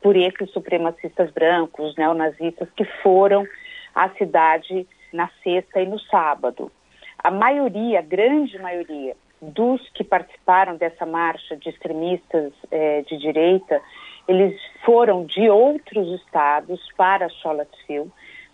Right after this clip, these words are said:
Só um dos organizadores da marcha mora na cidade, mas a,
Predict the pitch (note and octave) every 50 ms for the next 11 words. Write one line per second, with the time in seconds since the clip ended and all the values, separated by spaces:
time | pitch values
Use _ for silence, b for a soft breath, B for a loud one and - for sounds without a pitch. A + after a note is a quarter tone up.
0 | _ - - - C4+ C#4+ D4+ - _ _ _ - B3+ C4+ D4+ D#4 D4 B3+ G#3 E3
1 | - F3 D#3 E3 F#3 F3 F3 F3 E3+ E3+ D#3+ D#3+ E3+ D#3+ - - E3 D#3+ E3 E3
2 | D#3 - C#3 _ _ _ b b b b b b - F3+ E3+ E3 E3+ E3+ D#3+ D#3+
3 | D3+ - - - - D3+ D#3 D#3+ E3 F3 F#3 G3 G#3+ A3 F3+ F3 E3 D3+ D3+ D3
4 | _ _ _ - D3 C3 C#3 C#3 D3 - - - - E3+ _ _ _ _ _ _
5 | _ _ _ _ _ _ _ - - F3+ F3+ F3 _ - - - F3 F3 E3+